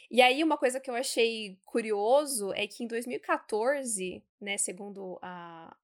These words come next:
a, as informações aí que temos sobre esse causo, as autoridades prenderam cerca de cem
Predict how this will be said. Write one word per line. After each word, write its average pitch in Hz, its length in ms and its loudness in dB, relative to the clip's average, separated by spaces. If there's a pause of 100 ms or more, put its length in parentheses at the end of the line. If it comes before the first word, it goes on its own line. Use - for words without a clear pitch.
(120)
a, 170 400 -14 (300)
as 190 140 -8
informações 190 600 -8
aí 190 80 -8
que 185 120 -16
temos 208 320 -2
sobre 185 460 -8
esse - 200 -4
causo, 233 520 0 (380)
as 220 140 6
autoridades 269 680 4
prenderam 277 960 0
cerca 294 560 2
de 262 400 -8
cem 294 580 2